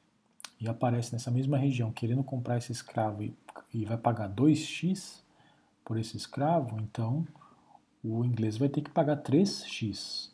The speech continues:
né? Então isso acaba gerando uma, inclusive um aumento importante de preços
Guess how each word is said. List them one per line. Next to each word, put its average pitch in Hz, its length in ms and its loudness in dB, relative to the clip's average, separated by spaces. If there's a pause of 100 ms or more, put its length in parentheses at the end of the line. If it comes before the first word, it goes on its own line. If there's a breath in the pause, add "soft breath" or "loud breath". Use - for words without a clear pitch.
(120)
né? 98 260 -10 (100)
Então 113 220 -4
isso 120 160 -4
acaba 135 400 -2
gerando 135 480 2 (100)
uma, 135 300 -2 (800 loud breath)
inclusive 113 500 -2
um 143 80 4
aumento 156 500 4
importante 120 580 -2
de 107 80 -4
preços - 880 -4